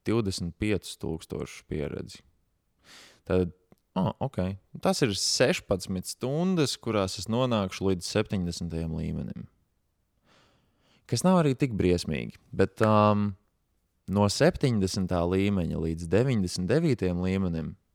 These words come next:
jo tālāk tu tiec, jo vairāk ir jāsakrāj. Tad no septiņdesmitā līdz deviņdesmit devītajam līmenim būs nenormāli daudz jāiegulda laiks.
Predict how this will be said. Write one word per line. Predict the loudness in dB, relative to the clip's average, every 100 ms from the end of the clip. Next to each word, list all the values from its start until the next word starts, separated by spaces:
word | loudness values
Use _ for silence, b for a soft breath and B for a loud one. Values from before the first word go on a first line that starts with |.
| _ b b b b
jo | 0 4
tālāk | 6 6 6 4
tu | -2 0
tiec, | 4 2 0 -12
jo | -4 2 6
vairāk | 6 6 4 2 2
ir | 4
jāsakrāj. | 4 2 -6 -4 -6 -8 _ _ _
Tad | -2 0 0 -4 -16 _ b b b b b b _ _ _
no | -4
septiņdesmitā | 4 4 4 0 0 0 0
līdz | 2 2
deviņdesmit | 0 0 0 2
devītajam | 4 4 2 2 4
līmenim | 2 4 2 2
būs | 0 -2 -12 _ -10
nenormāli | -2 2 4 4 4 2 2 0 -2 -4 0
daudz | 2 4 2 2 -2 -8 -14 _ _ _ _ _ _ _ _ _ 0
jāiegulda | 4 6 4 2 0 2
laiks. | 4 2 0 -14